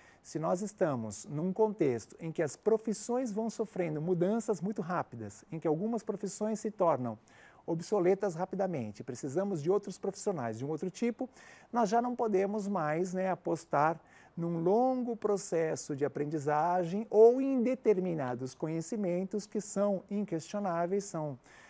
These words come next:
sagrados e que precisam ser adquiridos, porque a a falta desses conhecimentos dificultará a nossa inserção no mercado. Hoje nós vivemos um processo em que o aprender é uma das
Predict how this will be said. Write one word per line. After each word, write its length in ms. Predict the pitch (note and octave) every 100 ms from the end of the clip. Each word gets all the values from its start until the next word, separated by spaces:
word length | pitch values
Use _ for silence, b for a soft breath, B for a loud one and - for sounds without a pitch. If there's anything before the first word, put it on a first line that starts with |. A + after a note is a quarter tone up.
| B
sagrados 920 | - - F3 D#3 C#3 C3+ C#3+ D#3 F#3 F3
e 40 |
que 120 | G#3
precisam 580 | G3 F#3+ - C#4 B3+ C4
ser 220 | - A3
adquiridos, 640 | A3 A3 C#4+ A#3+ D3+ A#2 A2
porque 500 | - C#3 E3+ D3 - -
a 300 | - C#3+ B2 - _
a 280 | C#3+ A2+ G#2+ -
falta 480 | - F#3+ F#3+ G3+ D3
desses 340 | B2+ - D3
conhecimentos 760 | - F#3 F3+ G#3+ G3+ G#3+ A3 G3
dificultará 640 | A#3+ B3 - A3+ F#3+ E3+
a 40 | F3+
nossa 260 | F#3 -
inserção 480 | F#3+ - F#3 - E3
no 60 | E3
mercado. 520 | G3+ G3 C#3+ A#2 G#2+ - B B B B B B B B _
Hoje 500 | D#3 C#3 E3 G3 A#3
nós 200 | A3+ F3+
vivemos 460 | F3 C#3+ B2 A#2 A#2+
um 80 | E3
processo 760 | A3+ G#3 F3 E3 F#3 - B3 -
em 220 | F#3+ G#3+
que 380 | G3+ F#3+ D3+ A2+ - b b b b -
o 220 | D3+ D#3+
aprender 720 | D3 G3+ F#3+ E3 E3+ G#3 A#3
é 200 | - F#3
uma 460 | F#3+ B3+ D4 D4 C4+
das 500 | A#3 F#3+ D3 - -